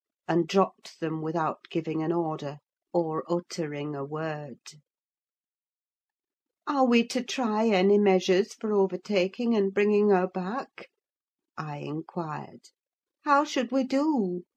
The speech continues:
"She went of her own accord," answered the master. "She had a right to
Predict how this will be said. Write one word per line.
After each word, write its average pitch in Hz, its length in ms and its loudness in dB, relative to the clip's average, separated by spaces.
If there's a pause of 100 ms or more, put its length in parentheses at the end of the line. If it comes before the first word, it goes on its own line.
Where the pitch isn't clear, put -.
(1040)
"She - 240 4
went 196 360 10
of 190 120 4
her 180 240 4
own 170 240 4
accord," 156 600 -2 (420)
answered 170 640 0
the 160 80 0
master. 160 560 -2 (680)
"She - 260 4
had 175 220 4
a 156 60 0
right 147 360 2
to - 200 -10